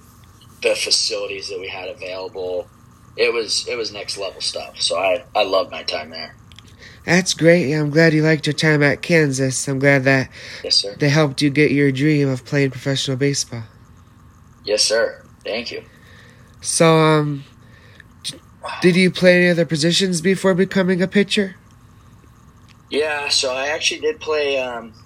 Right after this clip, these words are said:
Speaker 1: I played outfield pretty much, pretty much growing up. I, uh, played outfield, played a little bit in high school too,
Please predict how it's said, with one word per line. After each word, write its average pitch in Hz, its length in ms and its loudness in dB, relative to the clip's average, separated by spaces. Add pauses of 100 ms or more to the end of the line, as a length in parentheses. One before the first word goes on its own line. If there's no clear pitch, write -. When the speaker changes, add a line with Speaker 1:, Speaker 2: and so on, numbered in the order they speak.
(400)
Speaker 1:
I 120 80 -4
played 147 280 0
outfield 117 720 -4 (1120)
pretty 208 160 0
much, - 420 -4 (560)
pretty 202 200 -2
much - 160 -4
growing 135 240 0
up. 110 240 -4
I, 117 220 0
uh, 107 360 -4 (180)
played 156 160 0
outfield, 135 640 -2 (600)
played 156 200 0
a 135 60 -2
little 139 220 -2
bit 135 160 -2
in 117 60 -14
high 120 200 -8
school 107 360 -2
too, 110 400 -4